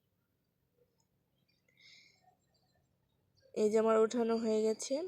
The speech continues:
এই যে মাংসগুটি আমি উঠিয়ে তারপরে এটাকে আমি ছেঁচে নিয়েছি। এই দেখুন, আমি ছেঁচে মাংসগুলো এখন স্যুপের পানিতে দিয়ে দিলাম।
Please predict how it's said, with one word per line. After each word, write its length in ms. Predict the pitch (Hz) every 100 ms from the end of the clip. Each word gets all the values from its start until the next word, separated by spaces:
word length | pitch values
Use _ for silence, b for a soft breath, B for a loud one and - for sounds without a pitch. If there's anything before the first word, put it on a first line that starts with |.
| - _ - b b b b -
এই 140 | 226
যে 120 | 233 220
মাংসগুটি 560 | 226 226 262 254 262
আমি 220 | 247 247 233
উঠিয়ে 420 | 240 247 - 277 277
তারপরে 460 | 277 240 - 233 220
এটাকে 320 | 214 233 - 247
আমি 140 | 247 277
ছেঁচে 380 | - 254 - 240
নিয়েছি। 520 | 226 214 208 - - 214 - - B B B -
এই 160 | 233
দেখুন, 340 | 233 240 262 240
আমি 200 | 226 233 233
ছেঁচে 340 | 247 233 247 - B B B
মাংসগুলো 680 | 233 226 - 262 240 262 233
এখন 460 | 233 262 240 233 240 254
স্যুপের 440 | 269 240 240 226 233 254 b b b b b _ _ _ _ _ 247
পানিতে 360 | 233 240 254
দিয়ে 220 | 240 240 226
দিলাম। 360 | 247 247 269